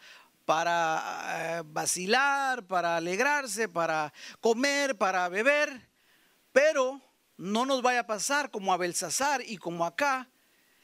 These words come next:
que estaban comiendo, estaban bebiendo y de repente los invadieron y se acabó todo.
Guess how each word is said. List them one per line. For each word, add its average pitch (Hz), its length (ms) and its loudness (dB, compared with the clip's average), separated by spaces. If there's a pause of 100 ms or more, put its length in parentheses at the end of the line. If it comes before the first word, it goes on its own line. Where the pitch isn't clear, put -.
(120)
que - 80 -4
estaban 262 360 0
comiendo, 240 500 0
estaban 233 340 0
bebiendo 269 500 -2
y 262 80 0
de 214 160 2
repente 247 540 -2
los 208 180 -4
invadieron 254 760 0
y 214 100 -8
se 190 100 -2
acabó 180 340 0
todo. 202 400 -2